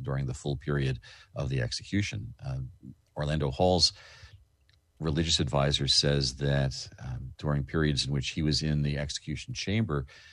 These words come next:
um, there were times in which the executioners or the execution team were not wearing masks. Uh, and,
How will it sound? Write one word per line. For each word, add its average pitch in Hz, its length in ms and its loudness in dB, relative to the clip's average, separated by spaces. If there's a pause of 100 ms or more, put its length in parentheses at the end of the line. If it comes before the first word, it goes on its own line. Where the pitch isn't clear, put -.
(220)
um, 65 400 0
there 73 160 -2
were 71 120 0
times 78 580 0
in 71 220 -2
which 69 400 -4 (400)
the 71 120 -2
executioners 73 1000 -2
or 67 100 -4
the 71 120 -2
execution 65 520 -6
team 82 420 0 (260)
were 67 100 -2
not 87 260 0
wearing 64 320 -2
masks. 50 520 -6 (460)
Uh, 60 160 -6 (100)
and, 71 540 0